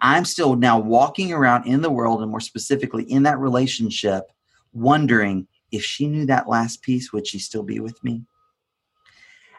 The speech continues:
And that is gonna keep me from being all in, and she's gonna know it.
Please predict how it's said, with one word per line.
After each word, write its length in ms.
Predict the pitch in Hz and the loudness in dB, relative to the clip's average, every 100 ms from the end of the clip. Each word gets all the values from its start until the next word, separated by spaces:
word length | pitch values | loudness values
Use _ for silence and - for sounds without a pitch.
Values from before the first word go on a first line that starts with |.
| _ - | _ 0
And 500 | 143 123 104 101 101 | 2 2 -2 -6 0
that 440 | 180 226 220 - | 2 4 0 0
is 140 | 135 117 | -2 2
gonna 220 | 135 113 | 0 0
keep 420 | - - 185 190 | -4 -8 -6 -6
me 600 | 160 170 202 254 156 135 | -6 -2 2 2 4 2
from 240 | 135 139 | 2 0
being 280 | 127 127 120 | 2 2 0
all 300 | 117 127 135 | 0 2 2
in, 180 | 139 120 | 2 2
and 240 | 120 117 | -2 -4
she's 360 | - - 175 160 | -2 -2 -2 -2
gonna 220 | 170 151 | -2 0
know 220 | 139 123 | 2 0
it. 240 | 90 - | -2 -8